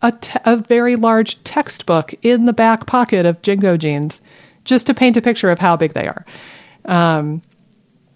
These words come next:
I thought of them recently, and I thought about trying to find them, but I think they're in my parents' attic still. Um, I don't know where to find 'em offhand. But anyway, um, so yeah, like, my fashion growing up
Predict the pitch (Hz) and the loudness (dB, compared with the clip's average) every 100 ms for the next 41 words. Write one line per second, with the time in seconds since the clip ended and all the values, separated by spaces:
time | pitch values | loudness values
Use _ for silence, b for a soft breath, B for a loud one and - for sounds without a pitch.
0 | _ - 202 214 226 220 170 175 - 156 | _ -4 0 2 2 0 -2 -4 -4 -8
1 | 143 143 170 156 160 156 160 139 147 143 | -6 -4 -2 -2 -4 -4 -6 -6 -6 -4
2 | 151 190 196 170 180 180 175 160 135 143 | -4 -2 -2 -2 -4 -2 -2 -2 -6 -10
3 | - - - - - - - - - 151 | -10 -10 -10 -12 -10 -12 -14 -10 -8 -10
4 | - B B B B _ 175 156 143 165 | -12 B B B B _ -6 -4 -4 -6
5 | 180 - _ _ _ _ _ 254 165 160 | -10 -12 _ _ _ _ _ -4 -4 -4
6 | 156 143 143 135 131 131 151 - _ - | -6 -8 -8 -10 -10 -12 -14 -16 _ -10
7 | 156 - 147 135 147 - _ _ - 180 | -8 -6 -8 -6 -10 -14 _ _ -4 -2
8 | 185 160 131 156 180 165 156 147 160 _ | 0 -2 -6 -6 -2 0 0 -2 -8 _
9 | - 208 185 147 170 165 151 - - 180 | -6 0 2 2 2 0 0 -6 -6 0
10 | 180 - 202 220 - 190 170 175 - 180 | 0 0 0 0 -2 -2 -2 -6 -4 0
11 | 170 160 147 143 | 0 0 -2 -4